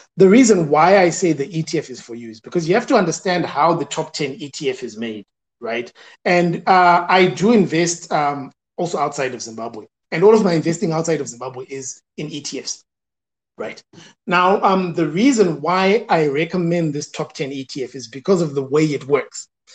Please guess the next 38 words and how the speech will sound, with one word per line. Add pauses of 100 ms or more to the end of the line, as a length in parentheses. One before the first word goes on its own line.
(140)
So
it
is
based
on
the
top
ten
companies (280)
by
size. (360)
Now,
the
size
of
a
company
is
calculated (440)
by (360)
the
number
of
shares
that
the
company
has
on
the
market (420)
multiplied
by
the
price
of
the
shares.